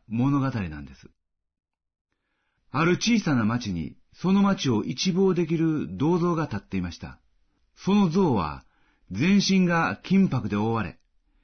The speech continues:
目にはサファイア、腰の剣にはルビーがあしらわれた、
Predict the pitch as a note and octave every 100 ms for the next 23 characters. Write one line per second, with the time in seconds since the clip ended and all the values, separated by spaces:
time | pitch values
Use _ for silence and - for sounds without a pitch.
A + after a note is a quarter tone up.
0 | _ _ - A2 D3 G3+ A3 D3+ - B2+
1 | D3+ C3 F#2 - _ _ _ _ - G#3
2 | G#3+ - G#3+ - A3 G3+ B2+ F#2+ D#2+ C2+
3 | - _ - G#2+ G3 G3+ D3 F#2 E2 D2
4 | _ - C3+ D#3 C#3+ C3 A#2 F#2 C2